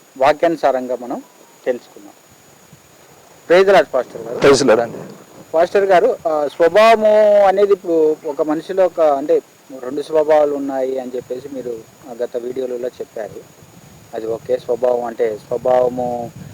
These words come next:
Speaker 1: అది ఎన్ని రకాలని కానీ, స్వభావం యొక్క ఫలితం ఏంటి కానీ, స్వభావం యొక్క పేర్లు కానీ, ఇవన్నీ కూడా మనం వాక్యానుసారంగా చూడడం జరిగింది.
Speaker 2: అవునండి.
Speaker 1: మంచిదే పాస్టర్
Speaker 2: మ్మ్.
Speaker 1: గారు.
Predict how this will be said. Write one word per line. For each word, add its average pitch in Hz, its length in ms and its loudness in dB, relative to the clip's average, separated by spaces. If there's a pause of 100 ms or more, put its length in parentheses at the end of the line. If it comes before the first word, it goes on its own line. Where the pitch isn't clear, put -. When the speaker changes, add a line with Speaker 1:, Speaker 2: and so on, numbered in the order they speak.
(160)
Speaker 1:
అది 117 120 -6
ఎన్ని 120 180 -4
రకాలని 117 520 -2
కానీ, 110 260 -12 (280)
స్వభావం 123 360 -4
యొక్క 123 180 -12
ఫలితం 113 460 -10
ఏంటి 107 200 -16
కానీ, 104 260 -16 (100)
స్వభావం 120 260 -4
యొక్క 120 180 -14
పేర్లు 117 320 -6
కానీ, 113 200 -10
ఇవన్నీ 127 260 -4
కూడా 151 140 -4
మనం 131 240 -8
వాక్యానుసారంగా 117 760 -8 (480)
చూడడం 139 420 -2
జరిగింది. 107 500 -4
Speaker 2:
అవునండి. 120 360 6
Speaker 1:
మంచిదే 107 220 -8
పాస్టర్ 107 200 -8
Speaker 2:
మ్మ్. 110 280 -4
Speaker 1:
గారు. 208 180 -10